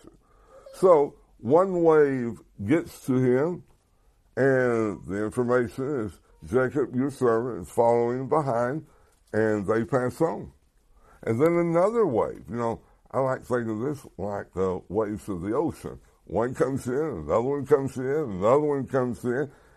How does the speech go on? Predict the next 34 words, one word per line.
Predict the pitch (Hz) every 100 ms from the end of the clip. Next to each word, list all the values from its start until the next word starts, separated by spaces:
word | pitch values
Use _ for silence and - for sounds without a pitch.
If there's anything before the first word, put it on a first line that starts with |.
| _ _ -
And | 143 131
he | 143 190
has | 180 170 139
a | 147
reason | 135 131 190 208 143 - 95 95
for | 104
doing | 92 110 98 92 87
that. | 87 73 - _ _ _ _ _ _
I | -
want | 151 147
you | 151
to | 123
see | - 151
verse | 113 131 123 -
twenty. | - 127 101 - - - _ _ _ _ _ _ _ _ _ _ _ _ _
"And | 120 135
also | 185 208 - 175 147
say," | - 156 127 92 80 104 - _ _
is | 95 113
what | 110
he | 107
tells | 90 127 107 92
each | 107 107 -
one | 113 120 98
that's | 90 -
carrying | _ 120 104 98 92 82
the | 92
wave | 110 135 113 98
of | 82 95 87 _ _ _ _
animals, | 113 151 131 104 104 - - - - - -
"Behold, | 120 160 196 165
your | 151 139
servant | 160 165 135 143 87 98
Jacob | 123 135 139 139